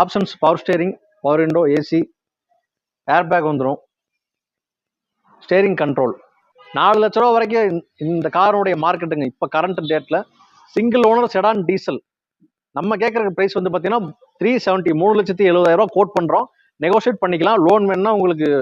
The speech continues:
லோக்கல் ஃபைனான்ஸ் அரேஞ்ச் பண்ணி தரேன் வாங்க. மகதி கார்ஸ் வீடியோல Ford Aspire டீசல் தான் பார்த்துட்டு இருக்கீங்க. ரெண்டாயிரத்தி பதினாறுக்கு பதினேழு, டீசல், சிங்கிள் ஓனர், மைலேஜ் வந்து பாத்தீங்கன்னா, உங்களுக்கு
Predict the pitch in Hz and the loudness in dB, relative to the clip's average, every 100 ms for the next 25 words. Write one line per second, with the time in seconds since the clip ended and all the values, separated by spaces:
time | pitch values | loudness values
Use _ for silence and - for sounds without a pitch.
0 | 135 185 202 185 180 185 160 160 156 151 | 0 0 2 0 0 0 0 0 0 0
1 | 147 175 131 113 _ _ _ _ _ _ | 2 2 0 -4 _ _ _ _ _ _
2 | _ - - - 185 247 277 247 240 240 | _ -20 -20 -2 2 4 4 2 0 0
3 | 226 226 240 202 247 220 196 202 - 226 | 2 2 2 4 4 4 0 0 0 0
4 | 180 226 233 214 185 190 165 170 190 208 | 0 -2 -2 0 0 0 -2 -2 0 -2
5 | 185 226 226 214 - 175 208 214 208 220 | 0 0 0 -2 -2 -2 0 0 0 -2
6 | - 175 190 185 208 - _ _ _ 151 | 0 0 0 0 0 -4 _ _ _ -4
7 | 214 - 247 262 _ _ _ - 220 240 | -2 0 -2 -4 _ _ _ -4 0 2
8 | 233 214 208 143 160 220 240 214 220 208 | 2 2 2 0 0 2 2 0 -2 -2
9 | 196 208 220 190 170 | -2 -2 -2 -2 0